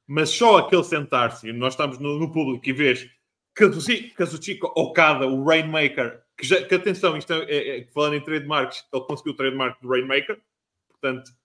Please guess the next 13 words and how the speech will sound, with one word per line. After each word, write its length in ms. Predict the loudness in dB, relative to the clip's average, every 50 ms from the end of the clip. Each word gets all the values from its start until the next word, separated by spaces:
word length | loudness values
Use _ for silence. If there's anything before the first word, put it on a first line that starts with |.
| _ _ _ _ _ _ -4
Rainmaker, 720 | 0 2 2 2 2 2 2 2 0 0 -2 -4 -4 -4 -8 -16
se 200 | -18 -4 0 0
aparecer, 560 | 0 2 0 -2 -4 -2 -2 -2 -2 -2 -4 _ _ _ _ _ _
que 80 | -16 -8
seja 320 | -4 -4 -4 -4 -4 -8
no 240 | -8 -8 -8 -10 -10
sítio 340 | -10 -10 -10 -10 -10 -14 -10
que 60 | -6
for, 340 | -2 -2 -2 -2 -4 -10 _ _ _ _ _ _ -6
é 100 | -6 -4
como 300 | -4 -4 -6 -4 0 2
o 40 |
Rainmaker, 500 | 2 2 2 0 -2 -4 -6 -6 -8 -14